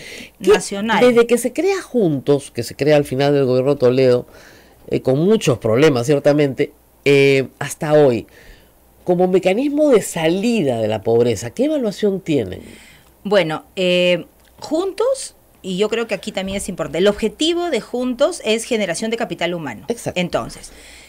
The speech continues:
Speaker 2: lo que se pide a la mamá es, lleva a tu niño a salud
Speaker 1: Así
Speaker 2: para
Speaker 1: es.
Speaker 2: su control de niño sano, y lleva, cuando tu hijo tenga tres años, llévalo al colegio.
Speaker 1: Ujú.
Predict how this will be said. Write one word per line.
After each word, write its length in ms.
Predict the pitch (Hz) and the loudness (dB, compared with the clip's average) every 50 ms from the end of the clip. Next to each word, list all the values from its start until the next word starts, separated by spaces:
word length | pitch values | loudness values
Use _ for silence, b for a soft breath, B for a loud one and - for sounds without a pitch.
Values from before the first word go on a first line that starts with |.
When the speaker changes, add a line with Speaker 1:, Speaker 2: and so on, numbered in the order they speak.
| B | B
Speaker 2:
lo 120 | 196 214 214 | -4 -2 0
que 100 | 220 233 | 0 0
se 140 | 220 254 226 | 0 -2 -2
pide 260 | 214 330 349 359 370 | 0 0 2 2 2
a 60 | 359 | 4
la 120 | 349 277 220 | 4 4 2
mamá 440 | 208 190 185 190 190 196 277 - - b b b b b b b b b - | 2 2 2 2 2 2 0 -2 -8 b b b b b b b b b 0
es, 240 | 214 214 202 208 - | 2 2 2 2 -2
lleva 280 | 196 180 262 294 320 339 | -2 0 2 2 4 2
a 60 | 339 | 2
tu 100 | 302 254 | 0 0
niño 360 | 247 269 277 254 226 190 170 - | 0 0 2 0 0 -2 -2 -4
a 80 | - 170 | -4 -4
salud 380 | 165 202 175 170 196 269 427 453 - - - _ - | -2 0 2 4 4 4 4 2 0 -6 -16 _ -8
Speaker 1:
Así 120 | - 135 - | -8 0 2
Speaker 2:
para 160 | 208 196 185 | 4 4 4
Speaker 1:
es. 60 | 180 | 4
Speaker 2:
su 80 | - 190 | 0 -2
control 260 | 185 185 175 233 247 | -2 -2 0 0 2
de 100 | 254 247 | 2 4
niño 200 | 247 240 233 233 | 4 4 4 4
sano, 400 | 226 - 233 214 208 247 466 587 b b b b b b b b _ | 4 4 4 4 4 2 0 -2 b b b b b b b b _
y 200 | - 247 233 220 | 2 2 2 4
lleva, 500 | 233 277 311 320 320 311 294 254 202 - | 4 4 4 6 6 6 6 4 2 2
cuando 280 | - 202 190 185 180 175 | 0 0 0 0 -2 -4
tu 100 | - 214 | -2 0
hijo 240 | 233 262 247 - 294 | 0 0 0 0 0
tenga 220 | - 262 254 277 269 | 2 2 2 2 2
tres 200 | 269 277 - - | 2 0 0 0
años, 240 | 302 339 403 311 233 | 0 0 -2 -2 0
llévalo 300 | 240 226 220 208 208 208 | 2 4 4 6 6 4
al 80 | 196 180 | 4 2
colegio. 500 | - 127 127 127 127 - - - - 147 | 0 -2 -2 -2 -4 -8 -10 -8 -8 -8
Speaker 1:
Ujú. 140 | 156 165 | -8 -8